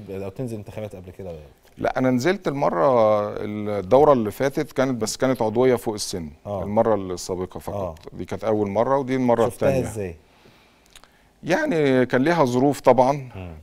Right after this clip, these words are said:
Speaker 2: آه، يعني يمكن بدأت ألمس بعض منها في هذه المرة. طبعا كان يعني مش عايزين نخوض في الظروف السابقة،
Speaker 1: تمام.
Speaker 2: ما كانش في دعاية بصورة كاملة.
Speaker 1: آه.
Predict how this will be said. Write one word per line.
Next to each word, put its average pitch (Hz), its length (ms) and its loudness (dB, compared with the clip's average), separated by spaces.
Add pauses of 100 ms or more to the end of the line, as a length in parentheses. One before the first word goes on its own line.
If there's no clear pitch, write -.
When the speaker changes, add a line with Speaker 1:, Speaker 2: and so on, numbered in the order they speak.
(140)
Speaker 2:
آه، 101 800 0 (560)
يعني 104 800 -4 (260)
يمكن 127 360 -2
بدأت 135 320 2
ألمس 143 380 2
بعض 117 360 4
منها 113 400 2
في 104 120 -10
هذه 98 220 -2
المرة. 110 400 0
طبعا 120 340 0
كان 104 500 -10
يعني 127 180 -2
مش 131 160 -2
عايزين 131 240 0
نخوض 151 240 0
في - 140 -8
الظروف 113 340 -2
السابقة، 110 320 -2
Speaker 1:
تمام. 131 140 -2
Speaker 2:
ما 131 60 -4
كانش 117 200 -4
في 123 160 -4
دعاية 110 380 2
بصورة 110 320 -2
كاملة. 117 360 -2
Speaker 1:
آه. 98 280 -10